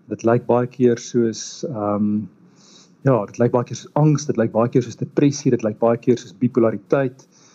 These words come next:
Ehm, eh, of ja, selfs net 'n verslawing wat eintlik maar 'n simptoom is van die A D H D en dan word dit primêr as 'n verslawingsprobleem hanteer en die A D H D word gemis.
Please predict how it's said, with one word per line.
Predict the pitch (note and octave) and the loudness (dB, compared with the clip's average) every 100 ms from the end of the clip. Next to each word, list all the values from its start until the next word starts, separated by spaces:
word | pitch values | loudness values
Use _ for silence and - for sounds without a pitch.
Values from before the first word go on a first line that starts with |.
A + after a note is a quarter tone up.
| _ _ _ _ | _ _ _ _
Ehm, | A#2+ A2+ A2+ A2+ A2+ A2 G#2 - - D3 - _ _ | -2 2 2 2 0 -2 -4 -12 -20 -20 -20 _ _
eh, | B2+ C3 C3+ | -8 -6 0
of | D3+ D3 - | 0 -2 0
ja, | D3 D#3 A2+ | 2 2 0
selfs | - D#3 D#3 | 0 0 0
net | E3 | 0
'n | - | -2
verslawing | - - E3+ F#3 B2 G2 G2+ G#2+ | -6 0 2 2 0 -6 -12 -6
wat | A2+ A2+ - - - - _ _ | -6 -6 -12 -20 -20 -20 _ _
eintlik | - C3 | -2 0
maar | C3 | 2
'n | C3 | 0
simptoom | C#3+ A#2+ - F3 D3+ | -2 0 4 4 4
is | A#2+ | -2
van | - A#2+ | -4 -4
die | A#2 | -2
A | A#2+ | -2
D | A#2 | 0
H | A2 G#2+ | 0 -2
D | G#2 G#2 G#2 _ - - _ - | -2 -4 -4 _ -20 -20 _ -4
en | |
dan | A#2+ | 0
word | A2+ A#2+ - | 2 0 2
dit | B2+ | 2
primêr | A#2+ B2 | 4 4
as | A#2+ | 2
'n | - | -2
verslawingsprobleem | A#2+ - C#3 D3 C#3+ A#2 A#2 | -4 0 2 0 0 0 0
hanteer | A2 - A#2 | -2 -2 0
en | A#2 A2 G#2 | 0 -2 -6
die | F#3+ B2+ A#2+ | -6 -2 0
A | B2 | 4
D | B2 | 4
H | A2 | 4
D | A#2+ C3 | 4 4
word | G#2+ - | 0 -6
gemis. | - G2+ F#2+ - | -4 -4 -6 -14